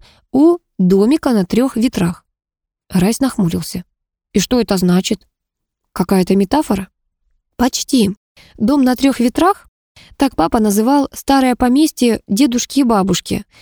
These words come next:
Там прошло моё детство. Самые лучшие воспоминания. Его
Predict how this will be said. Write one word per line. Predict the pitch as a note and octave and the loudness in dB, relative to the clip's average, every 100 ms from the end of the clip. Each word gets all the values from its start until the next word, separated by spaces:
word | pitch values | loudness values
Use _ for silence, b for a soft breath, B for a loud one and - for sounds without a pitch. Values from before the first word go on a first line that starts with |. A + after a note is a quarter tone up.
| b b | b b
Там | - B3+ | -2 0
прошло | A#3+ A#3+ - C4 B3+ | 0 -2 0 0 0
моё | B3+ C4+ C4 C4 | 0 0 2 2
детство. | A#3 F3+ - - F#3 _ _ _ B B | 2 0 -2 -6 -6 _ _ _ B B
Самые | B3 A#3+ A#3+ | -2 0 2
лучшие | B3 - A#3 A3+ | 0 0 -2 0
воспоминания. | A3+ B3 C4 B3 F#3+ F3+ F3+ - - | -2 0 0 2 2 0 -2 -6 -6
Его | A3 C4+ D4+ D4 | -2 2 2 2